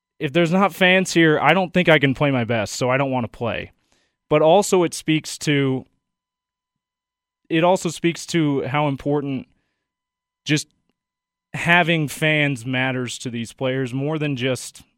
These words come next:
like, because a lot of these players wanna be famous, they wanna grow their brand, and they have to have a following in order to do that. So it speaks to that sort of thing as well.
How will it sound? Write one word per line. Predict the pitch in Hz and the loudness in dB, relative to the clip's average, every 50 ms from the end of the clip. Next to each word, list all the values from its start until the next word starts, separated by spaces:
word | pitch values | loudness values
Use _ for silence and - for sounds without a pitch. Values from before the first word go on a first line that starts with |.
| _ _ - | _ _ -8
like, | 139 143 135 - - | -6 -6 -6 -6 -8
because | 147 143 - 170 151 | -6 -4 -2 -2 -2
a | 156 | 0
lot | 160 175 185 | 2 2 2
of | 180 | 2
these | 175 170 - | 0 -2 -4
players | - 160 160 151 143 | -4 -4 -4 -4 -4
wanna | 143 147 151 | -6 -6 -6
be | 165 | -6
famous, | - - 127 120 113 113 127 - - - - _ _ _ _ _ _ _ _ _ - | -6 -6 -8 -6 -6 -6 -8 -10 -12 -14 -20 _ _ _ _ _ _ _ _ _ -6
they | 113 120 | -4 -4
wanna | 120 123 139 | -2 -2 -2
grow | 135 135 147 147 | -2 0 0 2
their | 147 151 139 | 2 0 0
brand, | 123 135 135 131 135 139 139 | -2 -2 -2 0 -2 -2 -2
and | 135 131 | -4 -4
they | 127 123 | -2 -2
have | 143 147 143 | -2 -2 0
to | - 151 | 0 0
have | 147 143 | 0 0
a | 131 | 0
following | - - 156 170 190 185 170 156 151 151 | 0 2 4 4 4 4 4 4 4 4
in | 151 | 4
order | 147 156 160 147 | 2 2 2 0
to | 139 147 | 0 0
do | 139 139 147 127 | 2 2 2 2
that. | 110 95 - - - - _ _ _ _ _ _ _ _ _ _ | 2 -2 -4 -8 -12 -20 _ _ _ _ _ _ _ _ _ _
So | - - 151 | -4 -2 -2
it | 156 | -2
speaks | - - - 185 196 - - - | -4 -4 -4 -2 -2 -2 -2 -2
to | 175 | 2
that | 156 165 170 165 - | 4 4 4 2 0
sort | - - 160 156 | -2 -2 -2 0
of | 151 147 | -2 -2
thing | - 156 147 139 | -2 -2 -4 -2
as | 135 113 117 | -4 -4 -4
well. | 120 131 139 139 139 139 143 143 | -4 -2 0 0 0 -2 -2 -6